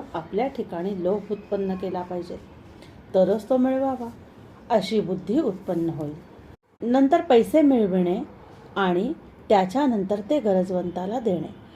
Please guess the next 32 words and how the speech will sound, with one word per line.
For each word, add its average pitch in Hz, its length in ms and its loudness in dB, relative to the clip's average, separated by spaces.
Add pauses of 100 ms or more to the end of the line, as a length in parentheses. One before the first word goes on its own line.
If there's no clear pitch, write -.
(300)
पण 185 300 0
हे 196 220 0
करणे 185 520 0 (400)
वाटते 220 380 2
तितके 320 320 -2
सोपे 226 360 0
नाही, 170 300 -6 (100)
कारण 190 360 -4 (440)
दुसऱ्याला 247 580 4
देण्याकरिता 208 720 2
पैसा 190 400 0
मिळवावा 190 500 2
म्हणून 170 380 -2 (580)
जो 196 180 8
लोभ 196 400 2
प्रथम 196 420 -2 (120)
आपल्या 196 340 0
ठिकाणी 277 400 0
उत्पन्न 185 460 0
केला, 175 320 -6 (500)
तोच 247 240 8
पैसा 190 460 0
सोडताना 208 560 0 (120)
आपल्या 208 360 0 (100)
आड 190 240 0
येईल 180 240 -2 (540)
आणि 294 140 6
दुसऱ्याला 269 480 4
पैसा 247 400 4
देण्याची 233 420 2
बुद्धी 190 420 -2
मारील. 175 360 -6